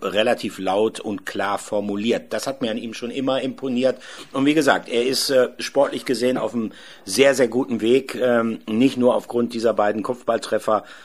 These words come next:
Er macht seine Seite sehr geschickt zu, egal in welchem System er jetzt auch gespielt hat in dieser, äh, Saison, ähm, ob er mal in der Dreierkette gespielt hat, der rechten Position oder natürlich, wie jetzt zuletzt immer, in der Viererkette. Also, ähm,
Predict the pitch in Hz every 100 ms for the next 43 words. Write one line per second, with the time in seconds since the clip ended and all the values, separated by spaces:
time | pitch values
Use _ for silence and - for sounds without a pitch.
0 | - - 104 104 - 110 101 98 101 110
1 | 90 104 98 - 104 - - 131 123 110
2 | - 104 110 110 101 101 104 95 - 120
3 | 123 123 110 107 104 - - - - 123
4 | - 110 - 135 131 117 113 110 110 104
5 | 107 101 101 104 104 104 101 110 107 98
6 | - - - - 107 104 104 - 107 107
7 | 101 104 101 101 95 104 110 107 - 110
8 | 113 104 95 - 107 104 - 101 - -
9 | 101 92 - 117 - 104 95 - 104 101
10 | 95 101 101 95 92 113 104 92 - -
11 | - - 101 98 104 107 - - 101 98
12 | - 113 104 - - - - 107 101 -
13 | 117 104 - 104 101 95 - - - -
14 | 113 123 120 113 120 120 117 107